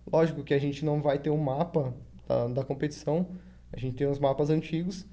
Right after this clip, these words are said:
e aí eu auxilio o quê? A lembrança do local com o treino. Por mais que eu não esteja no local, a velocidade vai ser a mesma e a visão de mapa vai ter que ser a mesma. Então, só,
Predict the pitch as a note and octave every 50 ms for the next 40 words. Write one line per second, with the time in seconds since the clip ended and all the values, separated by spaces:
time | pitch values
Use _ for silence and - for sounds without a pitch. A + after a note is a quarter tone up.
0 | - - - - - - - - - - - D3+ D3 D3+ D#3+ D#3+ D#3 D#3 D#3 D#3
1 | D3+ D3 D3 C#3 C#3+ - - - D3 C#3 C3+ C#3 C#3 C3+ C#3+ D#3 D#3+ D#3+ D#3+ E3
2 | D#3+ D#3 D#3+ - E3 D#3+ D#3 D3+ D3 - C#3 B2 A#2 - - - - - C3 B2+
3 | C3+ D3 D3+ C#3+ C#3 D3 E3+ F3+ - F3+ D#3 D3+ D3 D3+ D3 - - C3 C3 C#3
4 | D#3+ A3 - - - - - - - - - - - - - - - - - D#3+
5 | D#3 E3 E3+ F3 F3 - D#3+ D#3 C#3 C3 B2 A#2 A#2 - - - - C#3 C#3 C#3+
6 | D3 D#3 C#3+ - D#3+ D3 D3 C#3 C#3 C#3 - - - C3 C3 C3 C3 A#2+ A#2 B2
7 | C3 C3+ D3+ D#3+ D3+ D3 - - C#3 C3 C#3+ E3 E3+ D#3 E3 - - - - -
8 | - - - - - - C3+ C3 B2+ C3+ C3+ C#3+ C#3 - B2+ C3 C3 C#3 D3 D#3
9 | D3+ D#3 D3+ D3+ - D#3 D3 D3 C#3+ C#3 C#3+ D#3 D#3 E3 D#3+ D#3+ D#3+ D3+ D#3+ D3+
10 | C#3 D3 D#3 F3 F3 E3 D3+ D3 C3 C3 C3 C#3 B2+ C#3+ C3 A#2+ C3 B2 - -
11 | C3 A#2+ B2 A#2+ A#2 A#2 A2+ A2+ A2+ - - - - - - - - - - -
12 | - - C3 C3 C3 C3 C#3 C3+ C#3 C#3+ C#3 C#3 - - - - C#3 D3+ D3 D3+
13 | D#3+ E3+ F3+